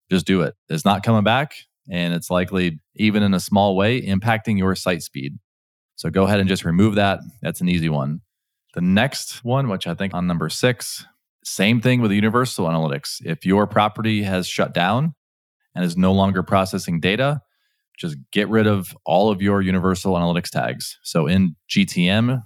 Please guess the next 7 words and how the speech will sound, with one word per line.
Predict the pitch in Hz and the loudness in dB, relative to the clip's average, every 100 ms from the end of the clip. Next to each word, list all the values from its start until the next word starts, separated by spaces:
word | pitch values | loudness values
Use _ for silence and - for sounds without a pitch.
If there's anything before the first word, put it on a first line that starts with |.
| - _ | -12 _
you | 90 87 | -2 0
can | 90 85 | 0 0
just | 85 - | -2 -4
filter | - 95 - 95 | -2 -2 0 -2
by | 87 85 82 80 80 _ _ _ - | 0 0 0 -4 -8 _ _ _ -2
Universal | 87 92 95 90 101 90 | 0 2 2 0 2 2
Analytics | 80 85 101 147 - - | 0 0 0 0 -6 -14